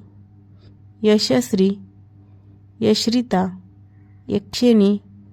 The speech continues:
योगदा, योक्षिता, योजना, युतिका, युवाक्षी, युवानी, यथार्था, योजिता,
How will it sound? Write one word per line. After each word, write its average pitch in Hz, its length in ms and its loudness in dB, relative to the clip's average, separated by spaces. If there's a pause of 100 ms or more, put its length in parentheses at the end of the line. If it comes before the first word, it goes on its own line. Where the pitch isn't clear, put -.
(400)
योगदा, 214 560 2 (760)
योक्षिता, 208 720 -2 (920)
योजना, 208 640 2 (1160)
युतिका, 214 640 0 (1000)
युवाक्षी, 214 600 0 (920)
युवानी, 214 600 2 (1200)
यथार्था, 208 760 0 (1400)
योजिता, 220 640 2